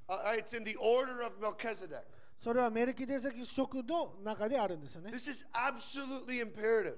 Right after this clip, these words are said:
Speaker 2: これはもう本当に変えることのできない、最も大切な
Speaker 1: Jesus is the high priest of a priesthood.
Speaker 2: イエス様が祭司職の最も上の大祭司なんです。
Speaker 1: And you are a priest in that priesthood.
Speaker 2: そして皆さん、その大祭司の下の祭司職についているんです。
Speaker 1: And as a priest,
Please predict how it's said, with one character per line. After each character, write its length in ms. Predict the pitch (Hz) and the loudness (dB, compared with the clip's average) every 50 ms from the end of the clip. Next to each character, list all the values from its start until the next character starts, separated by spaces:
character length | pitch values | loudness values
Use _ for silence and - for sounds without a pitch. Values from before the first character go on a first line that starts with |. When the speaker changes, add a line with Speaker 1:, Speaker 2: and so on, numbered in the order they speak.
| - - | -8 -4
Speaker 2:
こ 180 | - 240 269 | 0 2 4
れ 80 | 277 285 | 6 8
は 100 | 285 269 | 6 6
も 200 | 247 233 226 214 | 6 4 2 2
う 20 | |
本 320 | - - 285 330 330 330 311 | 4 4 4 4 4 2 0
当 180 | - - 311 311 | -2 -2 -2 0
に 120 | 302 285 | 0 -2
変 220 | - - - 269 277 | -2 2 2 4 4
え 20 | 277 | 4
る 60 | 269 | 2
こ 80 | 254 | 0
と 140 | 269 262 233 | 0 -2 0
の 60 | 214 | 0
で 100 | 196 208 | 0 -2
き 100 | 202 226 | -2 -2
な 140 | 233 233 220 | -2 -2 -2
い、 60 | 202 | -2
最 100 | 185 190 | -2 -2
も 140 | 196 214 226 | -4 -4 -4
大 40 | - | 0
切 200 | - 277 254 262 | 2 4 6 6
な 200 | 285 302 320 311 | 6 6 6 4
Speaker 1:
Jesus 400 | 220 233 285 285 285 240 233 240 | 4 4 4 4 4 4 2 0
is 140 | 254 - - | 0 2 2
the 60 | 247 | 2
high 340 | 233 202 202 220 240 247 247 - - | 4 6 6 6 6 6 2 -4 -8
priest 380 | 247 262 254 247 - - - | -6 -4 -4 -4 -4 -2 0
of 100 | 226 190 | 2 4
a 60 | 208 196 | 2 2
priesthood. 560 | 196 196 - 240 247 - - - 170 143 - - - - | 2 0 -6 -6 -6 -6 -8 -10 -10 -10 -10 -10 -12 -2
Speaker 2:
イ 100 | - 220 | 4 6
エ 120 | 262 285 277 | 6 6 6
ス 60 | 277 | 4
様 160 | 277 254 254 | 0 0 2
が 100 | 240 233 | 2 2
祭 280 | - - 269 285 311 294 | 2 4 4 4 4 4
司 80 | - | 2
職 140 | 320 277 269 | 0 -2 0
の 60 | 247 233 233 262 294 294 - | 0 0 0 0 0 0 0
最 80 | 339 | 0
も 140 | 311 277 240 | 2 2 4
上 140 | 254 277 277 | 4 4 4
の 100 | 269 247 | 4 2
大 300 | 226 220 226 285 311 285 | 4 4 4 4 2 2
祭 260 | - - 339 330 302 | 0 0 0 0 0
司 100 | - - | -2 -4
な 120 | 214 208 | -6 -6
ん 40 | 185 | -6
で 100 | 160 143 | -6 -8
す。 120 | 127 - - - | -10 -6 0 2
Speaker 1:
And 180 | 233 247 240 | 2 4 6
you 220 | 240 254 277 294 302 | 6 6 8 6 6
are 260 | 269 - 254 254 240 | 4 4 4 4 6
a 180 | 226 226 233 226 - - | 4 4 2 0 -2 -6
priest 580 | - - 254 285 294 262 226 220 - - - - - - - - - - - - - - - | -4 0 2 4 4 4 2 0 -4 -8 -10 -12 -12 -12 -12 -12 -12 -12 -12 -12 -12 -8 -4
in 260 | 247 285 294 269 247 | -2 -2 -2 0 4
that 300 | 233 254 247 233 240 - - | 8 8 8 8 4 -2 -6
priesthood. 480 | - 370 262 - - - 180 165 127 107 - | -6 -4 -4 -4 -6 -4 -4 -4 -4 -4 -2
Speaker 2:
そ 120 | - 240 | -4 -4
し 20 | |
て 60 | 202 240 | -4 -2
皆 240 | 247 269 294 294 | 0 2 4 4
さ 100 | 247 269 | 4 2
ん、 60 | 254 208 | 2 2
そ 120 | 247 247 | 0 0
の 60 | 240 | 0
大 320 | 214 247 277 330 349 339 - | 0 2 4 4 2 2 2
祭 300 | - 359 339 339 320 - | 2 4 6 6 4 2
司 80 | 269 | -2
の 100 | 262 247 | -6 -6
下 260 | 233 - - - 320 | -6 -4 -2 0 0
の 120 | 330 302 233 | 2 2 0
祭 280 | - - 277 302 311 | 0 0 0 0 0
司 100 | 294 - | 0 0
職 180 | - 302 262 311 | 0 0 0 0
に 100 | 320 302 | -2 -2
つ 140 | - - 269 | -2 -2 -2
い 60 | 233 | -2
て 80 | - 208 | 0 0
い 40 | 202 | 0
る 80 | 190 | -2
ん 60 | 180 165 | -4 -6
で 180 | 151 131 127 | -8 -8 -8
す。 160 | 120 - - | -10 -6 -2
Speaker 1:
And 120 | 202 240 262 | -2 0 0
as 120 | 240 220 | 2 0
a 40 | 226 | 0
priest, 680 | 233 - - - 262 277 285 254 220 214 220 - - | -2 -2 -6 -4 -2 -2 0 -2 -2 -4 -6 -8 -10